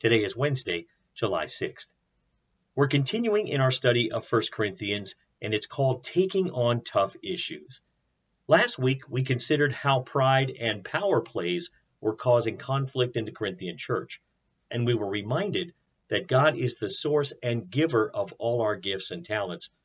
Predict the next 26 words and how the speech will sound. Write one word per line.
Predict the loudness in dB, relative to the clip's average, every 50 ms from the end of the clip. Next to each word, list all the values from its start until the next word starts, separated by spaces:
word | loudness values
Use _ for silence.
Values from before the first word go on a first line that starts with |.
| _ _ _ _
so | 0 2 4 4
we | 4 4
should | 2 2 2 0 0
always | 0 2 2 4 4 4 4 2 2 0
rely | -2 -2 -2 0 0 -2 -2
on | -2 -4 -6 -8
him | -8 -6 -6 -6 -6 -8 -10 _ _ _
and | -2 0 2
not | 4 4 4 4
ourselves. | 2 0 -2 0 0 0 0 0 -4 -6 -14 -16 -16 _ _ _ _ _ _ _ _ _ _ _ _ _ _ _ _ _ _
Today | 0 2 4 4 2 2
in | -2 -4
part | 0 2 2 2 2 0
five, | 2 4 4 6 6 4 2 0
we're | -2 -2 0
gonna | 0 0 0 2
take | 0 2 0 0 0 2
on | 2 2 2 2
another | 2 0 0 0 0 -2
tough | -4 -2 -2 -2 -2 -2
issue, | -6 -6 -6 -6 -6 -6 -6 -8 -10 _ _ _ _ _ _ -10
and | -8 -2 0
it's | 0 0 0 -6
called | -4 0 2 2 4 4 2 0 -2 -8 _ _ _ _ _
sexual | -2 2 2 4 2 2 0 0 0 0
immorality. | -2 -4 -4 -2 -2 -4 -4 -4 -6 -8 -8 -10 -12 -16